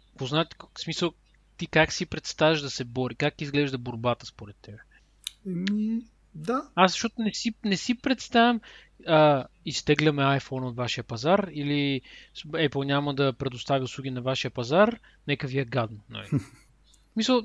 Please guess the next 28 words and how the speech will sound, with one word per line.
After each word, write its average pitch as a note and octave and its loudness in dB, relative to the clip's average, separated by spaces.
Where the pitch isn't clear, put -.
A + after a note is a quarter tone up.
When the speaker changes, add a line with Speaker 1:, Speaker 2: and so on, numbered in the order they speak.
Speaker 1:
според F#3+ 0
мен A#3+ 4
няма G#3+ 6
какво D4 2
да C#4+ 4
нап-, G3 0
няма F#3+ 2
марка G#3 4
в - -10
света G#3+ 2
и E3 -4
дори E3+ -2
комбинация D#3+ 0
от - 0
марки, D#3 0
които F3 -8
да D#3+ -4
могат D#3+ 0
да D3 2
влияят C#3+ 0
на D3+ -2
китайското - -4
правителство. - -12
Не F3 2
случайно G#3+ 2
те G#3 2
са G3 -2
комунисти, F3 -2